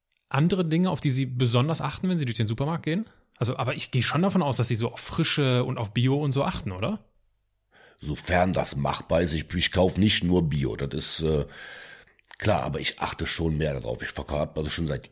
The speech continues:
Speaker 2: ewigen Zeiten kein Fertiggericht mehr gekauft oder dergleichen.
Speaker 1: Ja.
Speaker 2: Ähm, wie so die Instant-Suppen oder irgend so Dinger. Und wenn es nach mir ge-, oder drehen wir es andersrum, wenn die Kinder nicht da wären, die man nicht in so einen Kokon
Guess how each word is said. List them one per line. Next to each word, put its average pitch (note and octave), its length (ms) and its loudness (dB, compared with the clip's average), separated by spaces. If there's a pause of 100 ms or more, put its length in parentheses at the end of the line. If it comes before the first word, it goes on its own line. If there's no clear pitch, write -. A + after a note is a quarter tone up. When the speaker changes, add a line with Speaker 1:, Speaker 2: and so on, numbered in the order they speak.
Speaker 2:
ewigen F2 480 0
Zeiten F#2 460 2
kein E2 240 -4
Fertiggericht F#2+ 800 0
mehr E2+ 140 -2
gekauft E2+ 520 -2
oder D#2 120 -6
dergleichen. D2+ 680 0 (600)
Speaker 1:
Ja. D2 80 -4
Speaker 2:
Ähm, C#2+ 460 -6 (200)
wie C#2+ 80 -10
so C2 120 -6
die B1+ 220 -8
Instant-Suppen F2 960 0
oder C2+ 260 -4
irgend G2 460 2
so F2+ 140 -2
Dinger. E2+ 400 0 (400)
Und F#2 180 -2
wenn A2 140 2
es F#2+ 160 0
nach D#2+ 180 -2
mir A#2+ 320 4
ge-, D#2 120 -6
oder - 180 -6 (140)
drehen G#2+ 120 -4
wir C3 140 4
es G#2+ 80 0
andersrum, F2+ 400 0
wenn F#2 100 2
die F2+ 140 0
Kinder C#3 340 6
nicht E2+ 240 0
da D#2+ 240 2
wären, B1+ 260 -4
die F2+ 120 0
man F2 160 2
nicht F#2+ 160 -2
in G2+ 80 -4
so F2 80 -2
einen D#2 100 -2
Kokon G#2+ 600 4